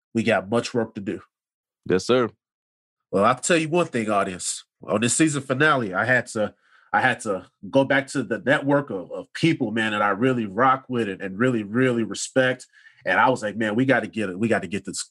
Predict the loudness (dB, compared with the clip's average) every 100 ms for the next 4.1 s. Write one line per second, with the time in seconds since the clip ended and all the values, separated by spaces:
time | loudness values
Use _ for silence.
0 | -6 -2 0 0 -2 -2 0 0 -2 -2
1 | -2 0 0 2 0 0 -2 -2 -2 0
2 | 0 0 -4 -6 -8 -6 -8 _ 0 0
3 | -2 -6 _ _ _ _ _ -2 0 0